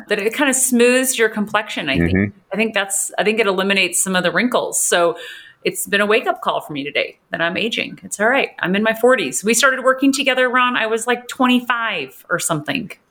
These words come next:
Speaker 2: I know. And I
Speaker 1: Insane.
Speaker 2: wasn't a grandpa. But I am now, and I'm super happy about it, and I'm okay with the wrinkles. So, you know, screw it.
Speaker 1: Earned.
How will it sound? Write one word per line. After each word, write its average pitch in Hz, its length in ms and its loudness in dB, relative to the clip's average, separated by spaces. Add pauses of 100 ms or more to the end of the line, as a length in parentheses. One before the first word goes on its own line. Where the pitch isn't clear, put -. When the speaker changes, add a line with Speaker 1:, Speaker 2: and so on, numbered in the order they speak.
(140)
Speaker 2:
I 92 100 2
know. 90 260 2 (140)
And 107 120 2
I - 20 6
Speaker 1:
Insane. 98 160 4
Speaker 2:
wasn't 101 260 0
a - 20 -2
grandpa. 85 420 0 (440)
But 110 120 0
I 131 80 0
am 160 220 -2
now, 151 420 4
and 120 140 2
I'm 123 80 0
super 139 280 0
happy 135 300 0
about 95 280 4
it, 117 140 0
and 107 160 2
I'm 123 120 4
okay 131 220 0
with 117 140 -2
the 90 80 -8
wrinkles. - 420 -4 (160)
So, 76 440 0 (120)
you 92 140 2
know, 80 240 0
screw 113 320 2
it. - 100 0 (800)
Speaker 1:
Earned. 185 400 0